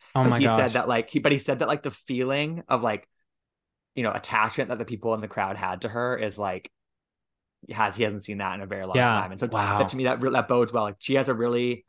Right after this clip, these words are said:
Speaker 2: fanatic following. And so
Speaker 1: Yeah.
Speaker 2: I'm excited for what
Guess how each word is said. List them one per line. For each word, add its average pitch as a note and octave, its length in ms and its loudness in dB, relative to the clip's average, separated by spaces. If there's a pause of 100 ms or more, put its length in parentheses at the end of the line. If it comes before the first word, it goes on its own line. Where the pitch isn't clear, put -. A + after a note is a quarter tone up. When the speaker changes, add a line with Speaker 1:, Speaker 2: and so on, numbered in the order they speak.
(140)
Speaker 2:
fanatic G#2+ 680 -2
following. C3 680 -2 (100)
And C3+ 120 6
so A2+ 60 4
Speaker 1:
Yeah. A#2+ 40 4
Speaker 2:
I'm A#2+ 60 0
excited G2+ 480 -4
for G#2 120 0
what - 220 -6